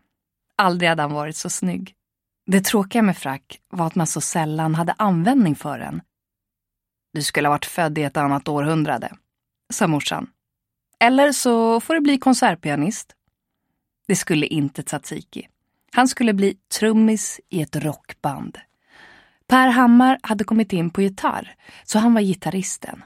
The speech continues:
Tsatsiki tyckte att bandet skulle heta Frackarna och att de alltid skulle ha frack på sig när de spelade.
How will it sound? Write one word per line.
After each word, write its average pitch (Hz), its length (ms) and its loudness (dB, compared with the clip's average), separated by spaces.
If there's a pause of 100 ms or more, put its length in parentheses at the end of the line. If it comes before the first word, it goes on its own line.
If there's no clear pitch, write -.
(600)
Tsatsiki 190 500 -2
tyckte - 260 -6
att - 140 -12
bandet 143 320 -4
skulle 165 240 -8
heta 139 460 -10
Frackarna - 840 -4 (520)
och - 260 -4
att - 80 -4
de 143 140 -4
alltid 185 340 0
skulle 175 220 -4
ha 147 60 -2
frack - 460 -10
på 156 180 -10
sig - 160 -8
när 147 100 -2
de 143 80 -4
spelade. 160 640 -10